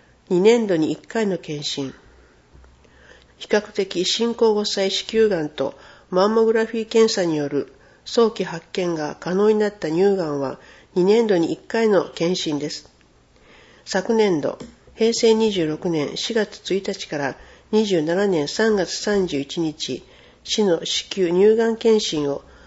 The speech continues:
受けた人は今年度の検診は受けられませんのでご注意ください。なお、検診の結果、医師から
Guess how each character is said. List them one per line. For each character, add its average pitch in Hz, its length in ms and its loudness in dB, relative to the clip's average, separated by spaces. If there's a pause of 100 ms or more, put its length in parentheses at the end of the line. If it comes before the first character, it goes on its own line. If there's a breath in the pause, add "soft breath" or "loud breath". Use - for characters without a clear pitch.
(180 loud breath)
受 220 200 2
け - 40 -6
た 175 80 -2
人 170 280 -4
は 135 240 -4
今 220 240 0
年 220 180 6
度 165 80 0
の 151 80 0
検 196 320 -4
診 180 220 0
は 160 200 -2 (320 loud breath)
受 185 120 -6
け 196 60 4
ら 208 120 2
れ 214 80 2
ま 208 140 -2
せ 220 180 2
ん 202 80 2
の 180 80 0
で 180 200 0
ご 170 120 0
注 165 220 -6
意 151 60 -4
く - 80 -6
だ 147 120 -4
さ - 160 -8
い。 - 120 -12 (800 soft breath)
な 185 240 2
お、 - 180 -2 (160)
検 214 260 -2
診 214 260 2
の 202 120 -2
結 190 220 -8
果、 - 360 -6
医 202 100 -2
師 - 140 -4
か 160 120 -6
ら - 180 -4